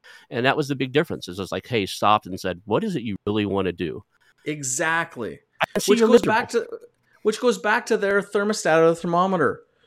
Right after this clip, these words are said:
Speaker 1: Yeah.
Speaker 2: What is it in their mind that they, they're moving towards, which, which is their place they feel that they should be? It's what they want.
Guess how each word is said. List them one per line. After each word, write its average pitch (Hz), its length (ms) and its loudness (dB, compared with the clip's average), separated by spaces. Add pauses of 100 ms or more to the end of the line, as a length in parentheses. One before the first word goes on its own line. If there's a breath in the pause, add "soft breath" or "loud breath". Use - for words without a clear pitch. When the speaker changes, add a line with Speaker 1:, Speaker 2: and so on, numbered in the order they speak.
Speaker 1:
Yeah. 196 60 -8
Speaker 2:
What 214 220 4
is 226 140 2
it 226 140 6
in 185 120 -2
their 190 140 2
mind 196 400 0
that 156 140 -2
they, 170 200 2
they're 165 220 2
moving 180 360 0
towards, 147 340 -4
which, 151 240 -12
which 156 180 -14
is 139 140 -12
their 180 220 4
place 147 320 0
they 151 120 0
feel 156 260 -2
that 143 120 -4
they 139 120 -8
should 135 400 -6
be? 123 260 -8 (380)
It's 143 120 -4
what 151 240 0
they 143 220 2
want. 123 460 -8